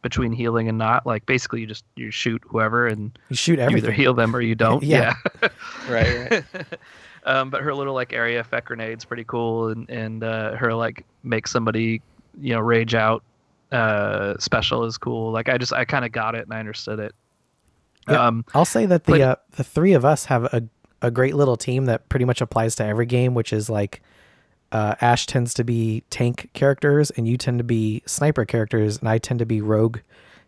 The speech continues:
Speaker 2: characters. So just inherently, we, we tend to have nice,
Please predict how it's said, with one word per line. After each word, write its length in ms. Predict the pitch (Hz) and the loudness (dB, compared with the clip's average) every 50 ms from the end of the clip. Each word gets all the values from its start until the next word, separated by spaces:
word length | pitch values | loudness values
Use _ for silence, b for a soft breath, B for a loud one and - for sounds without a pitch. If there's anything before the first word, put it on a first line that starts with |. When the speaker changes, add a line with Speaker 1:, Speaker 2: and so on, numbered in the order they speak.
| b - | b -8
Speaker 2:
characters. 480 | - - 123 107 101 - 98 98 98 - | 0 0 2 2 2 0 -2 -2 -2 0
So 200 | - 123 113 110 | 0 2 2 2
just 220 | 110 120 117 - | 2 0 -2 0
inherently, 560 | - 135 127 120 - 135 135 135 127 113 113 110 | 0 0 0 4 6 6 6 6 4 4 2 2
we, 260 | 110 117 110 110 - - | 4 2 0 0 -4 -2
we 180 | - 127 123 117 | 0 0 0 0
tend 260 | - - - 139 127 | 0 0 2 4 4
to 60 | 123 | 4
have 220 | 107 123 113 110 | 4 4 2 2
nice, 400 | 117 113 113 110 - - - - | 2 2 2 2 0 -2 -8 -10